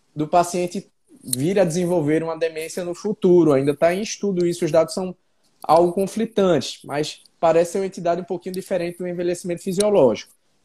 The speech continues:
E a gente tem outras duas, uma que a gente liga o sinal amarelo e outra que a gente liga o sinal vermelho. O sinal amarelo é o que a gente chama de comprometimento cognitivo leve, que a sigla se chama C C L.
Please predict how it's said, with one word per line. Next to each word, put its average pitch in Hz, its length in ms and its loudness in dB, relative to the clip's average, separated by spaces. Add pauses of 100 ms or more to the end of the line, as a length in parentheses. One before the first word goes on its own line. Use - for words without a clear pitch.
E 196 100 4
a 208 80 8
gente 208 260 0
tem 196 240 0
outras 220 440 0
duas, 147 520 0
uma 233 220 -8
que - 100 -6
a 175 40 0
gente 170 240 -6
liga 135 260 0
o 131 40 -8
sinal 135 260 -4
amarelo 180 420 2
e 208 40 0
outra 214 200 -2
que 233 80 -8
a - 20 -8
gente 240 200 -10
liga 226 180 -6
o - 20 -8
sinal 226 280 -4
vermelho. 165 500 2 (480)
O - 40 -18
sinal 202 260 4
amarelo 180 500 4
é 139 60 0
o 147 40 -4
que 143 80 -10
a 165 60 -4
gente 175 140 -14
chama 165 240 -10
de 156 100 -10
comprometimento 170 1040 -2
cognitivo 196 920 0
leve, 147 480 6
que 156 100 -4
a 147 80 0
sigla 175 440 -2
se 170 120 -8
chama 165 260 -6
C 196 360 -4
C 254 280 -10
L. 123 440 -2